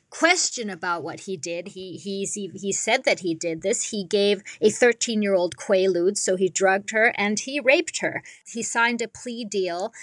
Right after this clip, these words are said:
Um, he was convicted, um, when this plea deal, and then he fled the U S before he had all his sentencing complete. And then, then there's several new accusations that have come up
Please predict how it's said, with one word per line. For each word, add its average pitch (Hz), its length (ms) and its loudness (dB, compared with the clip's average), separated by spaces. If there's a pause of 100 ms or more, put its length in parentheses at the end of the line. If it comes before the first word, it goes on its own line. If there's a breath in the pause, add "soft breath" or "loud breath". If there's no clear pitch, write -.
(160 loud breath)
Um, 196 220 0
he 202 160 -4
was 214 200 -2
convicted, 208 840 -2 (240 loud breath)
um, 185 400 0
when 202 160 0
this 190 160 0
plea 185 200 0
deal, 190 100 2
and 202 140 2
then 220 120 2
he 233 120 0
fled 247 480 0
the 226 80 -10
U 185 220 -4
S 165 300 -4
before 190 440 -2
he 185 260 -2
had 175 280 -4
all 175 260 -6
his 185 180 -6
sentencing 202 720 -4
complete. 175 680 -2 (220 loud breath)
And 202 100 -8
then, 208 120 0
then 202 120 0
there's 214 180 2
several 202 300 0
new 214 260 2
accusations 190 760 -2
that 180 100 -4
have 170 140 -10
come 175 280 -8
up 175 140 -8